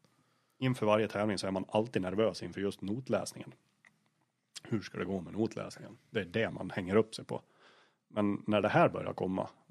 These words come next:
då släppte man ju notläsningen. Då var det ju allt runt omkring istället som vart den här stora utmaningen, och att hålla koll på allting och att man har gjort allting rätt. Vilket jag tyckte var jättebra, för då fick jag ett kvitto på mig själv att, ja, men notläsningen funkar, den är bra.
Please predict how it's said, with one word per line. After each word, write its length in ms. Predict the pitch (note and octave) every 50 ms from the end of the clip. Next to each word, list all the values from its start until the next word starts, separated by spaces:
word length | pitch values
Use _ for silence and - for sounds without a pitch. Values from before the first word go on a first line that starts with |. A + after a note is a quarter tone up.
| - - - - -
då 240 | - A2 A2+ A#2 A#2 - -
släppte 420 | - - G#2+ A#2 - - - G3+
man 120 | D#3 G2 F2+
ju 60 | E2
notläsningen. 1300 | E2+ F2+ F#2 F#2+ - _ - - - - _ _ _ _ _ _ _ _ - - - - - - - - - - _ _ _ _
Då 400 | - - G#2+ A#2 B2 B2+ A#2 G2+ G#2 -
var 200 | - B2+ B2 G2+
det 80 | F#2+
ju 200 | F#2 G2+ F#2+ F2+ E2+ - _ _ _ _ -
allt 260 | - G2 F#2+ F2 -
runt 200 | - F#2 F2 -
omkring 340 | F2+ - D#3 F3 C#3+ F2 F#2
istället 380 | F2 - - F2+ E2+ D#2 -
som 140 | - G2 F2
vart 220 | F2 F#2+ - - -
den 80 | F2+
här 80 | F2+ F2+
stora 340 | - - F#2 F#2+ G2+ F#2+ F2+
utmaningen, 600 | F#2+ G#2 G2+ - G2+ G2 F#2+ E2+ D#2+ - F#2+ F#2
och 80 | F2+
att 100 | F2+ -
hålla 200 | - G2 F2 F#2+
koll 280 | - - A2+ A2 F#2+ F#2+
på 120 | - G#2
allting 360 | F#2+ F2+ F2 - G2 F#2 F2
och 80 | - G2
att 100 | - -
man 80 | G#2 G2
har 80 | F#2
gjort 140 | F#2+ G2 -
allting 280 | G2 F#2+ E2+ F#2 F#2+ G#2+
rätt. 260 | A#2+ - - - - - - - - - - - - - -
Vilket 360 | - A2+ G#2 F2+ - G2 E2+
jag 160 | A#2 B2+ A2
tyckte 240 | - F#2+ - - F#2+
var 120 | F2+ F2+
jättebra, 540 | F#2 G#2+ A2+ - - C#3+ A#2 A#2 A2 F#2+ -
för 260 | - - G2 F2+ E2+ - _ _ _ _ _ _ _ _ _ _ -
då 140 | - G#2 G2+
fick 220 | G2 - F#2 - -
jag 140 | A#2 A#2+
ett 80 | F#2+ -
kvitto 280 | - G2+ G2 - G#2 F2+
på 80 | F#2+
mig 100 | F#2+ F#2
själv 140 | G2+ G2 F#2
att, 60 | -
ja, 80 | G2 F#2+
men 120 | F#2 F#2+
notläsningen 600 | G2 A2+ C3+ C3 - A2 G2 F2+ - F2+ F2+ E2+
funkar, 400 | - G#2 A#2+ C3 C3 - - F#2
den 140 | G2 G#2 A#2
är 40 | F#2+
bra. 280 | - G2+ A#2+ - -